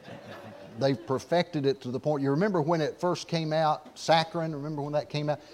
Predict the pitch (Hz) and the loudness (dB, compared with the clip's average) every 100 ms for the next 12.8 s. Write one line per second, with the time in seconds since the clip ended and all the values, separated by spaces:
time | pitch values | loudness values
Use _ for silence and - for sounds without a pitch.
0 | - 147 147 - 143 143 170 151 175 156 | -8 -2 -2 0 0 2 0 0 -2 0
1 | 107 98 135 156 156 147 165 - 139 170 | -2 2 2 4 2 2 0 -4 -4 -2
2 | 170 156 147 180 170 175 185 - - - | -2 -2 -4 -2 0 0 0 -4 -20 -10
3 | - 156 190 143 - - 190 190 - 175 | -2 2 4 2 0 -2 0 -2 0 2
4 | 185 147 - 135 - 131 110 113 120 170 | 4 2 -4 -6 -2 -2 -2 -2 -2 -2
5 | 143 101 95 101 165 151 135 160 165 - | -2 -6 -8 -2 0 0 0 0 -2 -4
6 | 104 110 95 - - - - - - 139 | -4 -4 -4 -8 -20 -20 -20 -20 -6 0
7 | 170 135 - 190 202 - 196 - 151 180 | 0 -2 2 2 2 2 2 4 0 0
8 | - - 160 139 - 170 - 131 107 117 | -2 0 0 0 0 0 0 -4 -4 0
9 | 156 135 110 107 92 90 - - - - | 2 2 -2 -6 -8 -12 -14 -20 -20 -20
10 | - - _ _ - - - _ - 120 | -20 -20 _ _ -20 -20 -20 _ -4 4
11 | 147 175 165 160 - - 202 185 - 175 | 8 8 6 4 2 0 0 0 0 2
12 | 160 151 - - 175 135 143 - | 6 6 4 2 4 4 2 -2